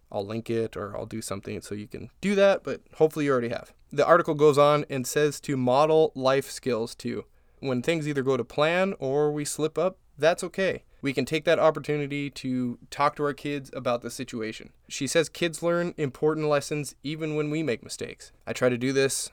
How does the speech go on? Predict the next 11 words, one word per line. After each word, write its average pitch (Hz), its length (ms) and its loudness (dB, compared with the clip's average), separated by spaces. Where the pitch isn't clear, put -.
when 117 140 -4
I 120 100 2
don't 135 200 0
model 123 480 0
that 120 360 -6
positive 123 420 -4
behavior 120 340 -6
myself. 110 560 -8
I'll 113 100 -6
make 127 220 -4
mistakes. 156 640 -4